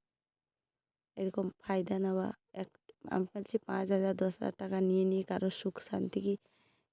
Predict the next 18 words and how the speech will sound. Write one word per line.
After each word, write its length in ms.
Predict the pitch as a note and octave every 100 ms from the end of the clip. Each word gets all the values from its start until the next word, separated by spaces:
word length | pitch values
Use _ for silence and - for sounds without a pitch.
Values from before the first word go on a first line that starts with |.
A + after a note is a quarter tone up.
| _ _ _ -
কেড়ে 300 | G#3 G3 G3+
নেওয়া 260 | G3+ G3
যায়? 260 | G3+ G3+ F3
কেড়ে 280 | - F#3+ F3
নেওয়া 260 | F#3 F#3
যায় 180 | F#3 F#3+
না। 160 | G3 G3 _ _ _ -
এই 120 | G#3+
আমার 240 | G3 F#3+ G3 -
চোখের 360 | G3 - G3+
জল 240 | - G3 F#3
কিন্তু 300 | G3+ F#3 F#3+
বৃথা 320 | F#3+ - F#3+
যাবে 240 | F#3+ F#3
না 140 | F#3+ F#3
বন্ধুরা, 420 | F#3 F3+ F#3 G3+
বলে 280 | F#3 F#3 F#3
দিলাম। 280 | F#3 G3